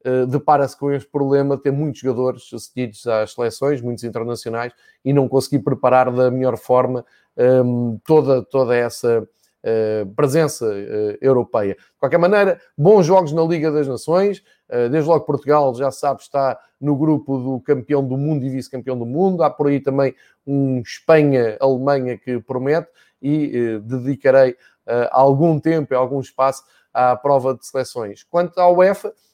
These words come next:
eh, as notícias para já são estas: velhos conhecidos a regressarem a Portugal, e esperemos que as equipas portuguesas consigam, eh, seguir em frente, para termos aqui mais histórias e para termos aqui,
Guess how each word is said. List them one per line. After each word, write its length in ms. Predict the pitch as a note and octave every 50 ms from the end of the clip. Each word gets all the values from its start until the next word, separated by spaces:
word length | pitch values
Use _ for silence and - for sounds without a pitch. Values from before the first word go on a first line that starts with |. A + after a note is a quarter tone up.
| _ _ -
eh, 480 | D3+ D3+ D3+ D3+ D3 C#3+ C#3 C#3 C3 - _ _ _ _ _ -
as 160 | - E3 C#3+
notícias 440 | D#3 E3 - F3 E3 - - D#3 D3
para 160 | - C#3+ C#3+
já 160 | C#3+ D3+ C#3+
são 240 | C3+ - - B2+ C3
estas: 400 | C#3+ E3 F3+ F3 - F3+ E3+ E3 _ _ _ _ -
velhos 320 | C#3 F3 F3+ D#3+ C#3+ -
conhecidos 520 | - E3+ E3 D3+ D3 - E3+ D#3+ D3 B2 C3+
a 80 | D3
regressarem 540 | C#3 B2+ C3+ C#3 C3+ C3+ - C#3+ C#3 C3+ C3
a 40 | B2+
Portugal, 560 | - - C3 A2+ - A2+ A#2+ C3 D3 D#3 D#3 - _ _ _ -
e 60 | C#3+
esperemos 400 | C3+ - - C#3 C#3 C3 B2+ -
que 280 | - C3 B2 A#2+ A#2
as 140 | A2+ A#2 A2+
equipas 300 | C3 B2 B2+ B2+ B2+ B2
portuguesas 460 | - - B2+ G#2+ - C#3 C#3 C3 B2+
consigam, 480 | A#2+ C#3 C3 - - D3 C3+ B2 B2 - _ _ _ _ _ -
eh, 260 | C3+ C3 C3 C3 B2+
seguir 280 | - - E3 F3+ E3+
em 60 | D#3+ D3+
frente, 200 | - E3 F3+ F3+
para 100 | B3 G3+
termos 180 | A3+ G#3 F3
aqui 120 | E3+ F3+ F3
mais 180 | D#3 C3+ A#2
histórias 380 | - - C#3 D3+ D#3 D3+ C#3 B2+
e 60 | C3
para 160 | A#2 B2+ A2+
termos 260 | - C3+ B2 B2 A2
aqui, 300 | A2+ G#2+ - B2+ B2+ B2